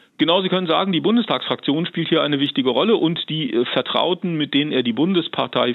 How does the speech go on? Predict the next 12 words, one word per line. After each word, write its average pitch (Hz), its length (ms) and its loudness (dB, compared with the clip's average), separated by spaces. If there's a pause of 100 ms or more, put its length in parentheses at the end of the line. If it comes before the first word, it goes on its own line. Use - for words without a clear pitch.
führt, 190 300 2
wie 135 60 2
etwa 127 260 2
beispielsweise 123 520 0
der 117 140 0
Generalsekretär 135 880 0
oder 127 260 0
auch 117 240 0 (420)
große 135 340 2
Teile 123 340 2
des 113 140 -6
Parteipräsidiums, 131 960 0